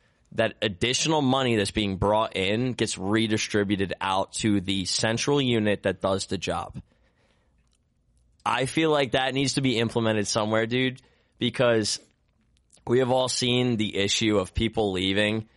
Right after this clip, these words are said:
and your job slacking on bringing new people in, and who does that job in the middle? They get you extra coffee, they get you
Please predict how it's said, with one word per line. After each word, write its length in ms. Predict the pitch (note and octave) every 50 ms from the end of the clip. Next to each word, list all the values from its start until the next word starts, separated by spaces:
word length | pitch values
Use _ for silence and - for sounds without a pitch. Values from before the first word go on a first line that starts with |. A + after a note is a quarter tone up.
| _ _ _ _
and 100 | - G2+
your 100 | A2 A2
job 360 | G2+ F#2 G2+ F#2+ G2 G2+ G2 -
slacking 540 | - - F2+ F2+ F#2 F#2+ - - G#2 G#2
on 160 | G#2 G#2 G#2 G2
bringing 320 | G#2 G#2+ A2 A2+ A2+ A2+
new 120 | A2+ A2+
people 400 | A2+ A#2 A2 G#2 - - G2 G2
in, 280 | F#2 F#2 F#2 F#2+ F#2+ F#2 - - - _ _ -
and 220 | - G2 F#2 F2+
who 240 | F#2 G#2+ A2+ B2 B2
does 360 | A#2 B2 B2 B2+ C3 C3+ A#2
that 220 | A#2 A2+ A#2+ A#2
job 520 | - - A#2 G2 F#2+ F#2 F#2 F2+ F2+ F2+ - _ _ _ _ _ _ -
in 140 | - G#2+ A#2
the 60 | A2+
middle? 320 | A2 G2+ - E2+ E2+ E2
They 160 | F2+ G2+ G#2+ G#2
get 160 | B2 B2 A#2+
you 160 | A2+ G#2 - -
extra 380 | G2+ A2 B2+ - - - D3+
coffee, 680 | C#3 - C#3 C3 B2+ B2+ A#2+ - B2+ B2+ B2 B2+ B2+ A#2+
they 180 | - - G#2+ G#2+
get 200 | F#2+ A2 G2 -
you 340 | G#2+ G#2 G2+ G2 F#2 -